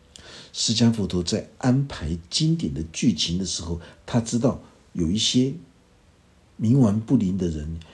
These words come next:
有一些小圣的人，他会提出这些质疑，所以就由忉利天下沉的四大天王的身份来代替所有地藏法会的会众们来提出这些问题。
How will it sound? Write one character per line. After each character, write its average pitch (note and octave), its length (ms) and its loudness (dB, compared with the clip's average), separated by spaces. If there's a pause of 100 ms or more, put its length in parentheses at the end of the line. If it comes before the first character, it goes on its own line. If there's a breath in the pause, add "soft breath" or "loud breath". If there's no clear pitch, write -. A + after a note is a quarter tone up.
(160 loud breath)
有 F#2 200 2
一 G#2+ 80 2
些 C3 400 2 (120)
小 - 380 0
圣 A2+ 260 0
的 F2 80 0
人， D2+ 240 -4 (300 loud breath)
他 - 140 -6
会 C3+ 120 0
提 - 280 0
出 A#2+ 200 -4
这 B2+ 160 2
些 B2 220 4
质 F#2+ 280 -2
疑， D#2+ 220 0 (220 loud breath)
所 - 220 4
以 E2 100 0 (220)
就 A2+ 160 6
由 E2+ 280 2 (240)
忉 C#3+ 220 6
利 C3 220 4
天 B2 360 2
下 B2 380 4
沉 E2 300 -2
的 F#2 160 -2 (160 loud breath)
四 - 340 4
大 A#2+ 180 4
天 C3+ 320 2
王 F#2 160 2
的 F#2 80 -2
身 A2 300 0
份 G2+ 220 -2 (380 loud breath)
来 E2+ 220 -4 (160)
代 C#3 200 8
替 - 340 0 (220 loud breath)
所 - 320 6
有 A#2 180 6 (140)
地 C#3+ 180 8
藏 A2 260 2 (140)
法 - 300 -8
会 - 180 2
的 F#2 160 0 (400)
会 D#3 260 10
众 A#2 220 4
们 D#2+ 180 -2 (280 loud breath)
来 F2+ 120 -2
提 F#2+ 360 -2
出 C#3 180 -2
这 C3 180 4
些 B2 180 4
问 B2+ 220 4
题。 C#2 280 -8